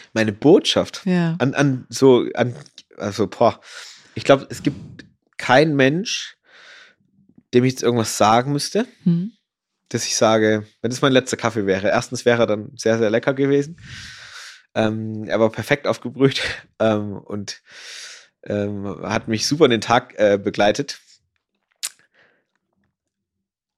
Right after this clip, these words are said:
Speaker 1: Und ich müsste aber niemanden meiner Freunde oder den Menschen, mit denen ich sehr viel Zeit verbringe, noch irgendwas mitteilen.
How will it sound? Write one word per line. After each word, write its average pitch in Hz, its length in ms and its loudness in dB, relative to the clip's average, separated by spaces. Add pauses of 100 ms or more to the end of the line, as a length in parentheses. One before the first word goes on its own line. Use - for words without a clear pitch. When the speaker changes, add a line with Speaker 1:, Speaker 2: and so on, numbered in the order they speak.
(140)
Speaker 1:
Und 113 80 -2
ich 110 120 -4
müsste 139 340 2
aber 117 200 6
niemanden 139 1300 -2 (720)
meiner 110 460 -2 (100)
Freunde 139 880 2 (420)
oder 107 360 2
den 101 300 -6
Menschen, 117 280 -4
mit 104 80 -4
denen 101 140 -2
ich - 80 -12
sehr 101 100 0
viel 98 100 -6
Zeit 113 200 -2
verbringe, 147 500 -4 (1000)
noch 120 180 -8
irgendwas 120 360 -2
mitteilen. - 460 -4